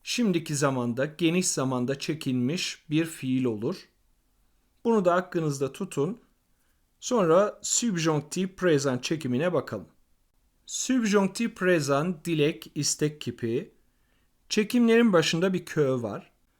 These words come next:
Sonra bakın, subjonktifte çekerken şahıs zamirleri de var.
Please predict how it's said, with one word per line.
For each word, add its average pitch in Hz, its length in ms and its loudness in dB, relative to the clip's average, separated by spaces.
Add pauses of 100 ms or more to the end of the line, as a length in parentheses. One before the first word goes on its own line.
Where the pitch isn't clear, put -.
(120)
Sonra 185 400 4
bakın, 185 460 0 (540)
subjonktifte 180 920 0
çekerken 160 840 0
şahıs 165 440 2
zamirleri 147 540 2
de 117 160 -2
var. 113 320 -10